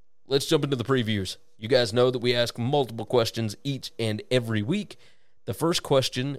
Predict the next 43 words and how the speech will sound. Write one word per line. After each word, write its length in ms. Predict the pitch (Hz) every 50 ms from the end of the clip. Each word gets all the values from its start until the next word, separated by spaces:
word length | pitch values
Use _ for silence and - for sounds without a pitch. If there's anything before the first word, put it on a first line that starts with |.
| - -
will 300 | 123 120 123 147 151 139
be 400 | 120 107 98 95 101 113 127 127 - - - - - - - - - - - - - - - - - 117 117 131 165
this 200 | 262 262 - -
one. 140 | 92 80 - - - - - - - - - - - - - - - - - - - - - - -
Uh, 320 | 120 127 123 127 127 127 - - - - - - - - - - -
what 160 | - 214 262 262
are 120 | 220 190
the 380 | 156 151 156 156 147 147 143 - - - - -
highest 460 | - - 143 160 165 165 156 - - -
rated 420 | - 117 127 135 135 139 131 117
games 380 | 98 107 107 107 107 113 107 110 - -
for 160 | - 120 120 117
this 160 | 113 101 -
weekend? 320 | 110 101 - 92 92 95
You 40 | 104
guys 240 | 113 117 110 104 101
know 140 | 113 113 113
that 140 | 113 107
I 60 | 101 101
love 260 | 101 107 110 104 98
to 60 | 101
give 140 | 101 110 104
out 180 | 104 - -
predictions 600 | - 127 156 175 170 - 175 165 156 151 147 - - - - - - - - -
on 340 | - 127 127 127 123 123 123 - -
what 200 | 123 127 123 -
the 100 | 123 117
highest 320 | 104 123 120 120 117 -
rated 420 | 120 120 117 117 113 107 - - -
T 160 | - 127 135
V 140 | 120 117 107
games 360 | 107 117 113 110 107 101 - -
will 180 | - 110 107 104
be 240 | 104 120 120 113
for 180 | 104 - 110 107
the 80 | 98 104
weekend. 420 | 127 143 - 107 98 98 98 92 - - - - - - - - - - - - - -
This 260 | - 113 143 190 170 180
is 80 | 170
what 140 | 165 190 180
I'm 80 | 175 175
looking 180 | 170 127 98
at. 120 | - -